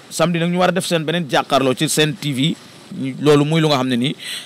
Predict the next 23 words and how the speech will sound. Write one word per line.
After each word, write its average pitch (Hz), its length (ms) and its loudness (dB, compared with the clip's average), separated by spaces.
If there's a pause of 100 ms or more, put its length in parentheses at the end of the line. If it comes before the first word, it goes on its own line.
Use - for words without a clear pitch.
ak 139 120 -2
benn 170 220 4
téléthon 151 320 0
boo 127 80 -2
xam 127 100 -6
ne 127 80 -6
pour 147 140 -10
jàppale 135 300 -6
suñu 135 160 -12
père 123 180 -6
Boy 117 140 -4
Bambara, 110 260 -6
comme 135 160 -10
ni 143 100 -10
ko, 147 140 -8
li 135 340 -8
ko, 151 160 -8
ni 147 200 -6
ko 160 100 -6
Luc 147 240 -4
Nicolaï 127 320 -4
annoncé 117 300 -8
woon, 107 100 -8